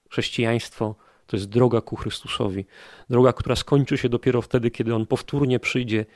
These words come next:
i nas przemieni. Na razie próbujemy. I Chrystus nas nieustannie podnosi. To jest podstawowe świadectwo w tym wymiarze świadectwa życia. Staram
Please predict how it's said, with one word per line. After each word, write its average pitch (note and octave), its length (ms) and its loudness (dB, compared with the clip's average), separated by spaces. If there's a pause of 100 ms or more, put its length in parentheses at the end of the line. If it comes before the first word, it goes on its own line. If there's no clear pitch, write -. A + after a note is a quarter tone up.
(340)
i B2+ 40 -4
nas B2 180 -2
przemieni. A2 640 -2 (560)
Na A2 200 2
razie G#2 420 0 (760)
próbujemy. A#2+ 680 0 (1080)
I A#2+ 60 -12
Chrystus - 560 -2
nas A#2+ 240 -2
nieustannie B2 640 0
podnosi. A2 640 -6 (840)
To - 80 2
jest C#3 140 4
podstawowe A#2 800 2 (260)
świadectwo A2 760 -4 (540)
w - 80 -20
tym A2+ 200 -2
wymiarze A#2+ 420 2
świadectwa A#2+ 480 -4
życia. A#2 340 -4 (800)
Staram A2+ 520 -2